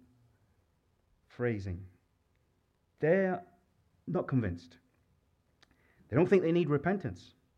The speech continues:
They're just going through the motions, expecting God would be pleased with the act. And you know what? If you follow their faulty logic further, if you take it to the end, you get onto some very dangerous ground.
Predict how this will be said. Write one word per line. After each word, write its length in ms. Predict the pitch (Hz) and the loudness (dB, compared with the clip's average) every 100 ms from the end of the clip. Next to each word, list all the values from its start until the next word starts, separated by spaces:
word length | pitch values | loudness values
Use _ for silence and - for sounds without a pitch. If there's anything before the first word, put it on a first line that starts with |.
| _ _ _ | _ _ _
They're 100 | 110 | -6
just 160 | 127 127 | -4 2
going 180 | 147 | 2
through 120 | 147 139 | 2 2
the 60 | |
motions, 540 | 131 165 170 131 98 92 | 4 4 0 -4 -8 -10
expecting 460 | - 160 - 127 | -12 -12 -6 -4
God 240 | 123 135 123 - _ _ _ - | -2 -4 -6 -18 _ _ _ -10
would 120 | 117 | -8
be 100 | 113 | -8
pleased 520 | - 151 156 147 - _ _ | -6 -6 -6 -8 -14 _ _
with 180 | 113 104 - _ | -8 -8 -12 _
the 140 | 127 | 2
act. 340 | 127 - - - - _ _ _ _ _ _ _ _ _ _ _ _ _ _ | 2 -2 -14 -20 -20 _ _ _ _ _ _ _ _ _ _ _ _ _ _
And 80 | 120 | 0
you 80 | 185 | 2
know 60 | |
what? 180 | 180 98 | 2 -2
If 140 | 127 | -6
you 80 | 117 | -10
follow 420 | 98 - 180 180 | -10 -10 -6 -6
their 200 | 143 143 | -6 -6
faulty 420 | 127 - 147 147 127 | -6 -8 -8 -6 -6
logic 360 | 139 127 110 | -6 -6 -10
further, 400 | - 151 135 98 - _ _ | -10 -6 -6 -6 -12 _ _
if 80 | _ | _
you 60 | - | -12
take 240 | - 185 | -8 -8
it 80 | - | -6
to 80 | 233 | -4
the 160 | 247 185 | 0 0
end, 280 | 113 151 - - _ _ _ _ _ _ _ _ _ _ _ | 0 -4 -8 -20 _ _ _ _ _ _ _ _ _ _ _
you 80 | - | -10
get 120 | 123 | -6
onto 180 | 131 127 | -6 -8
some 260 | 107 92 85 | -8 -8 -8
very 380 | 107 135 123 123 | -8 -6 -6 -8
dangerous 440 | 117 104 101 101 | -10 -12 -12 -16
ground. 360 | - 85 110 104 | -14 -14 -14 -20